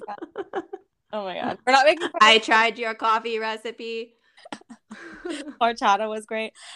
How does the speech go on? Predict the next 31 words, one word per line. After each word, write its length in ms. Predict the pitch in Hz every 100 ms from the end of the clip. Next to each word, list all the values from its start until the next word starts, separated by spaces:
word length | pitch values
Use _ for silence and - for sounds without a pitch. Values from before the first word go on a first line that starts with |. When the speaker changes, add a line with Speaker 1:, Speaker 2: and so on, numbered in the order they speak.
| -
Speaker 1:
Listen, 420 | - 269 330 330 349
Speaker 2:
<laughs> 440 | 277 - _ 453
Speaker 1:
we're 140 | 233 233
not 180 | 233
making 260 | 233 233 262
fun 180 | 226 202
of 160 | 196
you. 200 | 196 185
I 120 | 175 208
don't 100 | 208
know 120 | 220
if 80 | 233
you 80 |
talk 280 | 226 214 -
like 180 | 180 185
that. 280 | - 220 - - _ -
You 120 | 233
might 180 | 208 180
not. 160 | 170
Speaker 2:
I 140 | 247 247
know. 540 | 247 233 214 208 202 -
That 180 | 226
was 120 | 247 262
very, 340 | 240 233 220
that 160 | 202 185
was 120 | 196
actually 400 | 190 180 185 180
insensitive. 680 | 185 196 180 160 190 185 185 _
We, 360 | 302 226 - - _ - - 466
<laughs> 520 | 302 - - - _
we, 460 | 269 381 359 359